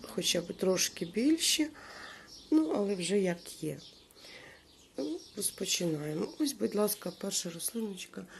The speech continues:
Це у нас, е, Autumn Frost. Е, вона, ой, у мене є вже похожа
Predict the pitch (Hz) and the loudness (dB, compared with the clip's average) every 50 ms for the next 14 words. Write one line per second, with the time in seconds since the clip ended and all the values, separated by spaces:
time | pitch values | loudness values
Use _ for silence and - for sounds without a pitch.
0 | - - - - - - - - - - - 208 196 185 170 165 165 170 180 185 | -18 -18 -18 -18 -20 -20 -20 -20 -16 -8 -4 -2 0 0 0 -2 -4 -4 -4 -4
1 | 190 202 190 - - - - - - - - - - - - - - - - - | -6 -6 -8 -10 -12 -12 -16 -20 -20 -20 -20 -20 -20 -20 -20 -20 -20 -20 -10 -4
2 | - 202 190 180 175 - - - - - - - - - - - - - - - | -2 0 2 2 0 -2 -6 -12 -20 -20 -20 -20 -20 -20 -20 -20 -20 -20 -20 -20
3 | - - - - - - - - - - - - - - - - - - - - | -20 -20 -20 -20 -20 -20 -20 -20 -20 -20 -20 -20 -20 -20 -20 -20 -20 -20 -8 -6
4 | 196 190 185 - 196 190 196 185 - - - - 180 165 - - - - - - | -6 -6 -4 -4 -4 -4 -2 -4 -6 -8 -10 -4 -4 -4 -4 -4 -6 -10 -10 -10
5 | - - - - - - _ - - - - - - - - - - - - - | -12 -18 -18 -18 -20 -20 _ -20 -20 -20 -20 -20 -20 -20 -20 -20 -20 -20 -20 -20
6 | - - - - 185 180 180 185 180 180 180 196 196 196 185 190 202 214 220 226 | -20 -14 -6 -2 -2 0 0 0 -2 -2 -4 -6 -10 -10 -6 -4 -2 -2 0 0
7 | 226 220 214 - - - 214 185 185 - 208 196 196 202 196 190 185 185 185 196 | -2 -2 -2 -4 -4 -4 -6 -6 -4 -4 0 2 2 4 4 2 2 2 2 2
8 | 190 180 - - - - 185 175 156 170 180 175 180 - 180 - - - 185 180 | 2 0 -2 -2 -2 -2 -2 -2 -2 -2 -2 -4 -4 -8 -10 -10 -8 -6 -2 0
9 | 180 180 165 170 175 170 | 0 0 0 0 -2 -4